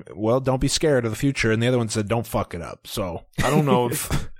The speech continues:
<laughs> I don't know how valuable that advice was. I don't know. It seemed to me like, I mean, we wrote, we, we, we joked like Brian was gonna hire people to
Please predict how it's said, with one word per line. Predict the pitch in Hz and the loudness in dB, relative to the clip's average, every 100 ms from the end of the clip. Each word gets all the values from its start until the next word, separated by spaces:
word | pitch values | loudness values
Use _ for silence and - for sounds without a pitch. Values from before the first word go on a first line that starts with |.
| - - | -14 -14
<laughs> | - _ | -16 _
I | 110 | -2
don't | 143 | 0
know | 151 | 2
how | 143 147 | 2 2
valuable | 123 127 123 123 117 | 2 2 4 4 2
that | 110 107 | 2 2
advice | 98 101 92 - | 0 -2 -4 -4
was. | 87 85 - - | -6 -8 -14 -4
I | 147 | 0
don't | 143 | 2
know. | 120 | 2
It | 117 | 2
seemed | - 196 160 | 2 0 2
to | |
me | 147 143 | 2 2
like, | 120 104 92 - - _ _ _ _ _ _ _ | 2 0 -4 -10 -16 _ _ _ _ _ _ _
I | 104 | -2
mean, | 120 | 0
we | 123 120 | 2 2
wrote, | 131 151 120 | 4 2 2
we, | 120 110 - | 0 0 -2
we, | 120 117 98 - - 107 135 | 0 0 -2 -4 -4 -2 0
we | 123 | 0
joked | 117 143 147 | 2 0 0
like | 127 98 | -2 -2
Brian | 107 110 107 | 0 0 0
was | 98 | -2
gonna | 104 95 | -2 -2
hire | 98 101 95 | 0 0 0
people | 98 95 | -2 -4
to | 90 | -6